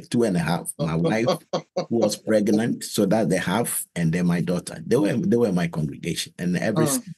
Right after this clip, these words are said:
Speaker 1: I would preach, we have praises, and, and, and then, you know, we dance around the, the center table. And then we did that for about two, three weeks. And the Spirit of the Lord said, "Hey, nobody's gonna come already.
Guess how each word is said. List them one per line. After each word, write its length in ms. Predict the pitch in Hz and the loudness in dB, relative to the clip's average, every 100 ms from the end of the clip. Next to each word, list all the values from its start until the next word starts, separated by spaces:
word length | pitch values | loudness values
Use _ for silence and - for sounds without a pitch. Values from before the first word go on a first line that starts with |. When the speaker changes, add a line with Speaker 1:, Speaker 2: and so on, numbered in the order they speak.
| - | -8
Speaker 1:
I 40 | 160 | -6
would 160 | 175 - | -6 -2
preach, 300 | 127 135 208 | -2 0 -2
we 80 | |
have 320 | 165 - 98 - | -2 -2 -8 0
praises, 500 | 127 135 139 139 - - - - _ | 0 2 2 0 -4 -18 -20 -20 _
and, 260 | 90 87 95 | -4 -2 0
and, 220 | 92 - | 0 0
and 160 | 92 | 4
then, 220 | 98 104 107 | 4 4 4
you 100 | 107 | 4
know, 260 | 101 95 | 2 2
we 160 | 90 95 | 2 2
dance 380 | 82 117 123 113 | 2 2 2 2
around 380 | 92 98 104 95 | 2 2 2 0
the, 260 | 87 - - | 0 -4 -6
the 220 | 78 90 | -4 -4
center 360 | - 120 110 117 | 0 0 0 0
table. 520 | - 104 110 123 170 _ _ _ _ _ 90 | 2 0 2 2 0 _ _ _ _ _ -2
And 240 | 87 82 | 2 4
then 320 | 92 101 101 | 4 2 2
we 140 | 101 107 | 2 2
did 180 | 143 170 | 4 4
that 200 | 143 156 | 2 0
for 260 | - 101 - | 0 0 0
about 360 | 92 90 - | -2 -2 -4
two, 160 | - 151 | 0 0
three 260 | 170 147 139 | 0 0 2
weeks. 420 | - - - - _ _ _ _ _ _ - | 0 0 -4 -6 _ _ _ _ _ _ -6
And 200 | 90 87 | 0 0
the 80 | 87 | 0
Spirit 360 | - 120 117 | -2 -4 0
of 140 | 113 90 | 0 2
the 80 | |
Lord 260 | 90 98 98 | 2 2 2
said, 340 | - 85 78 | 0 0 -2
"Hey, 320 | - 98 87 - | -2 0 0 0
nobody's 480 | - 214 131 147 98 | 0 2 2 2 2
gonna 240 | 92 82 | 0 0
come 300 | - 85 85 | -2 -4 -2
already. 600 | 90 95 113 120 127 - | 0 2 2 2 0 0